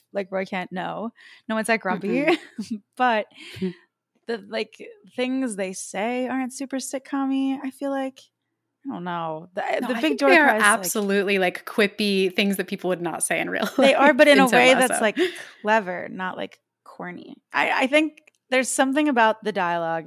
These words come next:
Speaker 1: in Ted Lasso that I find myself thinking, like, "Oh, that was, like, cutesy or clever," but, like,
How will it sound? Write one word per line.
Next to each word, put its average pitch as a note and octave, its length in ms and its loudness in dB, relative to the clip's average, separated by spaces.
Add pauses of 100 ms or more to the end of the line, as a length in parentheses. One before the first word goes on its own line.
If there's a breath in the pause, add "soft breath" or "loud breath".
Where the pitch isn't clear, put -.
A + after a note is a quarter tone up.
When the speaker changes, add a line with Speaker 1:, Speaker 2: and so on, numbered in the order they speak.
Speaker 1:
in E3+ 300 -8
Ted E3 180 -8
Lasso E3 360 -6 (360 loud breath)
that G3 100 -2
I G#3 60 0
find G3+ 180 -2
myself F#3 300 -8
thinking, E3+ 320 -10
like, D#3+ 240 -10
"Oh, B3+ 200 6
that G#3 180 4
was, A3 160 -6
like, B3 180 -2 (760 soft breath)
cutesy F3+ 440 -4
or E3+ 100 -4
clever," G#3 540 0
but, - 160 -2
like, F#3 180 -4